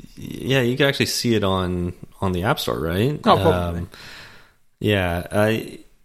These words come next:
Speaker 1: I think, gosh,
Speaker 2: I'm guessing
Speaker 1: let me
Speaker 2: eleven,
Speaker 1: think.
Speaker 2: optimistically.
Speaker 1: I, I, I think twelve, and I,
Speaker 2: Oh, right.
Speaker 1: I, I think, yeah, I, I think we recently upped it to twelve.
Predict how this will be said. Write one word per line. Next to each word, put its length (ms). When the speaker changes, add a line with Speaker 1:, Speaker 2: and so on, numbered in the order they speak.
Speaker 1:
I 100
think, 800
gosh, 640
Speaker 2:
I'm 140
guessing 320
Speaker 1:
let 80
me 80
Speaker 2:
eleven, 460
Speaker 1:
think. 180
Speaker 2:
optimistically. 960
Speaker 1:
I, 60
I, 60
I 120
think 320
twelve, 720
and 120
I, 120
Speaker 2:
Oh, 160
right. 300
Speaker 1:
I, 60
I 40
think, 440
yeah, 200
I, 40
I 40
think 260
we 180
recently 760
upped 260
it 120
to 80
twelve. 580